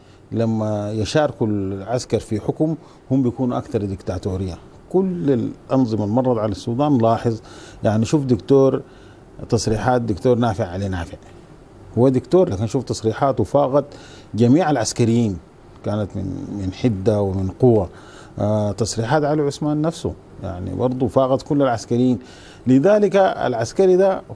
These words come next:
هو يعني مجموعة مدنية مع أشخاص في المؤسسة العسكرية بيتآمروا على انقلاب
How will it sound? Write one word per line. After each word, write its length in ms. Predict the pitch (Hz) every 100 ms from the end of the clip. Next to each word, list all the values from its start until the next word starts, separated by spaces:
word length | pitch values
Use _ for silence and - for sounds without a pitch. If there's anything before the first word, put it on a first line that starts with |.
| -
هو 420 | 160 170 165 - - - - - 101
يعني 300 | 101 101 110
مجموعة 440 | 117 127 165 156
مدنية 560 | 131 110 113 135 147 190 - - - - - - - - - - -
مع 500 | 113 110 107 107 98 -
أشخاص 480 | - - 104 147 143
في 60 | 120
المؤسسة 760 | 101 95 98 101 120 113 -
العسكرية 680 | 110 95 - 104 113 156 185 - - - - - - -
بيتآمروا 580 | 120 123 165 190 185 165
على 260 | 123 113
انقلاب 460 | 113 110 120 151 190